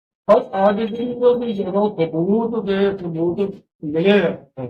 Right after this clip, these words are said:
ਉਹਨਾਂ ਲੋਕਾਂ, ਅਸੀਂ ਉਸੇ ਟਾਈਮ ਤੇ, ਕਿਉਂਕਿ ਸਾਨੂੰ ਤਾਂ ਕੋਈ ਜ਼ਿਆਦਾ ਜਰਿਆ ਨਹੀਂ ਸੀ, ਤੇ ਸਾਡੇ ਬੱਚੇ ਤੇ ਉਹਨਾਂ ਦੇ ਨਾਲ ਜੁੜੇ ਹੋਏ ਨੇ,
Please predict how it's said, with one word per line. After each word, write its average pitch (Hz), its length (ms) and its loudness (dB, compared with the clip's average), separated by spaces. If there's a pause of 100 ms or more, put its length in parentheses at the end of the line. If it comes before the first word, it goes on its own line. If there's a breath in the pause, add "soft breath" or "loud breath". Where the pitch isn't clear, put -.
(140)
ਉਹਨਾਂ 247 380 2
ਲੋਕਾਂ, 185 420 -6
ਅਸੀਂ 214 260 -4
ਉਸੇ 208 280 -4
ਟਾਈਮ 185 420 -2
ਤੇ, 180 140 -4 (580)
ਕਿਉਂਕਿ 208 260 -2
ਸਾਨੂੰ 175 340 0
ਤਾਂ 208 120 0
ਕੋਈ 214 160 0
ਜ਼ਿਆਦਾ 185 260 0
ਜਰਿਆ 185 300 2
ਨਹੀਂ 196 200 0
ਸੀ, 143 200 -8 (320)
ਤੇ 127 260 -6
ਸਾਡੇ 170 360 2
ਬੱਚੇ 202 340 -2
ਤੇ 202 140 0
ਉਹਨਾਂ 208 340 0
ਦੇ 208 60 -4
ਨਾਲ 185 220 -2
ਜੁੜੇ 170 240 -2
ਹੋਏ 175 120 0
ਨੇ, 151 220 -6